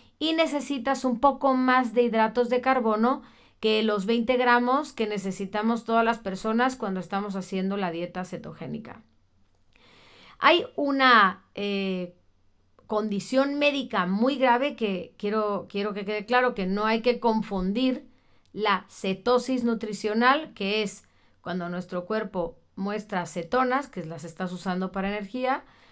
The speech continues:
con la cetoacidosis. La cetoacidosis es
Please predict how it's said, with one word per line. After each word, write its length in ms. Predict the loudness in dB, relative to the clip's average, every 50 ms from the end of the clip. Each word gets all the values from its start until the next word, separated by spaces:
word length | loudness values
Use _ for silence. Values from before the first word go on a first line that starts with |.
| _ _ _ _
con 260 | 2 2 4 4 4
la 160 | 4 4 4
cetoacidosis. 1600 | 4 0 -2 -2 -2 -2 -2 -2 0 2 2 2 0 -2 -4 -4 -4 -2 0 0 0 0 -2 -4 -10 -12 -12 -12 -14 -16 -18 -20 _ _ _ _ _ _ _ _ _ _ _ _
La 140 | -8 -8 -6
cetoacidosis 760 | -6 -6 -4 -4 -6 -2 -2 2 2 2 2 2 0 -2 0
es 300 | 0 0 0 0 -4 -12